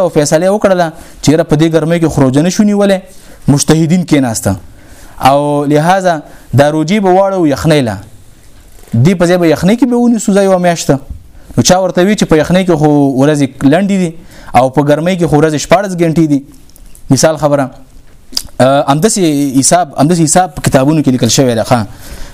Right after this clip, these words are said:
د یهودو او د نصاراو، چې بیا دوی اجتهاد وکړو، باطل دي ته ویل کېږي، باطل اجتهاد، دا اجتهاد صحیح اجتهاد نه و. اوس ګوره، الله حکم کړی د روجې که نه،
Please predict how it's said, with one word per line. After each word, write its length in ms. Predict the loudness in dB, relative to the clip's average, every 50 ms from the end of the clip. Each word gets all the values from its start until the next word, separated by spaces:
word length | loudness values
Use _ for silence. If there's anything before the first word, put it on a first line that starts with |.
| -4 0
د 40 | 0 2 2
یهودو 240 | 2 0 0 0 0
او 60 | 0
د 100 | 0 -2
نصاراو، 400 | 0 0 0 0 0 0 -2 -4 -8 -12 -18 -20 -20 -20 -20 -20 -20 -12 -4 0
چې 300 | 0 2 2 2 0 -2 -4 -8 -14 -14 -14 -14 -14 -6 -2 0 2
بیا 100 | 2 2 2 0
دوی 120 | 0 -2
اجتهاد 460 | 0 0 0 0 2 2 0 0 -2
وکړو، 300 | -4 -2 0 0 0 0 -4 -10 -18 -20 -20 -20 -20 -20 -20 -8 -2 0 2
باطل 240 | 2 2 2 0 0 0
دي 60 | 0 0
ته 100 | 2 2
ویل 140 | 2 2
کېږي، 200 | 0 0 0 0 2 0 0
باطل 300 | 0 0 0 0 0 0 -2
اجتهاد، 480 | -4 -2 0 0 0 2 2 0 0 -2 -6 -12 -14 -6 -2 0
دا 60 | 0 0 0
اجتهاد 420 | 0 0 0 2 2 0 0 -2
صحیح 440 | -6 -6 -6 -6 -2 0 0 0 0
اجتهاد 440 | 0 0 0 0 2 2 0 0 0
نه 80 | 0
و. 100 | 0 0 -2 -4 -10 -20 -20 -20 -20 -20 -20 -20 -8 -2 0
اوس 120 | 0 2 2
ګوره، 160 | 2 2 0 -2 -4 -12 -20 -20 -20 -8 -2 0 2 2
الله 300 | 2 2 0 0 -2 -2
حکم 180 | -2 -2 0
کړی 180 | 0 0 0 0
د 60 | 0 0 -2
روجې 220 | 0 0 0 0 0
که 80 | 0 -2 -2
نه، 80 | -4